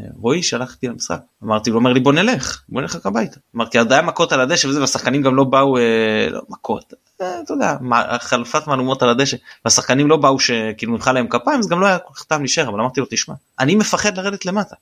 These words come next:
אמרתי, "אמיתי, מה, האלימות שהייתה שם הייתה לא נורמלית", ואתה יודע, אני מבלה ב-, <laughs> ב-, במשחק או שניים בעונה, על הזריקת, אה, אמצעי הזה, לא, לא מכיר שהעבריין נתפס,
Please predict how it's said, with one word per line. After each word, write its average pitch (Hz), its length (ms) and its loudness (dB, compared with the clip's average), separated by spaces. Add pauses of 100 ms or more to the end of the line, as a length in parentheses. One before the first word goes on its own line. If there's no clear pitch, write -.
(220)
אמרתי, 175 240 0
"אמיתי, 196 440 -2 (140)
מה, 147 60 -4 (480)
האלימות 135 440 4
שהייתה 135 360 0
שם 196 220 -2 (280)
הייתה 170 460 4
לא 170 120 0
נורמלית", 165 340 2
ואתה 120 140 0
יודע, 147 160 4
אני 120 540 0
מבלה 127 460 4
ב-, 151 400 6 (220)
<laughs> 135 260 0
ב-, 117 180 2 (200)
במשחק 117 560 2
או 117 60 -8
שניים 113 300 -2
בעונה, 104 320 0 (680)
על 127 160 0 (760)
הזריקת, 123 500 -2
אה, 107 260 -4 (460)
אמצעי 127 420 6
הזה, 120 320 4 (180)
לא, 127 340 6
לא 123 140 4
מכיר 131 300 0
שהעבריין 104 1200 0
נתפס, - 580 -2